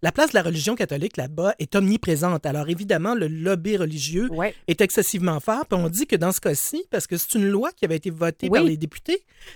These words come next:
Speaker 1: mais qui a été contrecarrée par le Sénat, et on dit qu'effectivement, le rôle de la religion catholique a été omniprésent dans ce dossier-là. Euh, on sait que quelqu'un, par exemple,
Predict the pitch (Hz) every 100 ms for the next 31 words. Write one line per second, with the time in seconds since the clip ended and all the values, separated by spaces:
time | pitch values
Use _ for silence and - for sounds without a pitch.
0 | - 202 202 - 233 226 320 - 359 339
1 | 311 226 180 202 254 156 156 - 147 170
2 | 233 226 214 190 180 240 214 - - 156
3 | 147 180 214 208 170 165 151 190 226 220
4 | 202 151 170 165 147 143 180 180 151 139
5 | 180 151 131 175 190 - _ - - 202
6 | 220 - 156 190 214 156 151 180 180 -
7 | 180 151 - _ _ _ _ - 202 208
8 | 240 _ _ _ _ _ _ - 254 214
9 | - 320 220 208 175 - 320 359 175 156
10 | 190 285